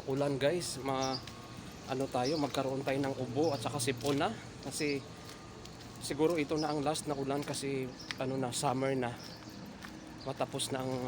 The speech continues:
ah, taglamig. So, maraming, ah,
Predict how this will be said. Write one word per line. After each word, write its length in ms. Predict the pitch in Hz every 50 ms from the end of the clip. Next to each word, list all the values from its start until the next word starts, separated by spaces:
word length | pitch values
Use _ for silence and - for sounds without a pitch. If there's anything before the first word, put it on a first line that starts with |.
| 127 127
ah, 60 | 123 123
taglamig. 560 | 127 120 - 120 123 120 120 135 143 135 110 - - - - - - - - - - - - - - - - - - - - -
So, 420 | 131 123 120 120 123 120 117 123 123 - - - - - - - - - - - - - - - - - - - - -
maraming, 560 | 143 131 127 127 131 131 135 135 135 131 131 131
ah, 160 | 123 127